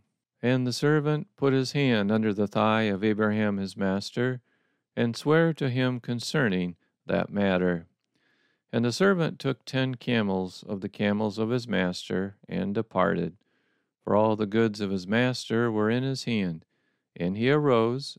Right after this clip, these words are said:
and went to Mesopotamia, unto the city of Nahor. And he made his camels to kneel down without the city, by a well of water,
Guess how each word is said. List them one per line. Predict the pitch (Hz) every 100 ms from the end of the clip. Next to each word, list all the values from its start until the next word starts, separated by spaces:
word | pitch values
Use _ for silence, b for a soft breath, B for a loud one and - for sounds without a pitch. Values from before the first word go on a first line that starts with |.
| -
and | 101 101
went | 113 120 -
to | - 113
Mesopotamia, | 113 - 123 - - 113 101 101 101 104 _ _ _ _ _
unto | 98 101 110
the | 110
city | 110 143 135 135
of | 127 117
Nahor. | 127 117 107 95 87 - _ _ _ _ _ _ _ 113
And | 123
he |
made | 127 160 175
his | 165 -
camels | - 139 113 98 92
to | 101
kneel | 98 98 98
down | 90 101 104 120 127 117
without | 98 101 101 101
the | 104
city, | - 104 117 131 - _ _ _ _
by | 101 104
a | 101
well | 98 110 127 131
of | 139 127
water, | 127 107 92 90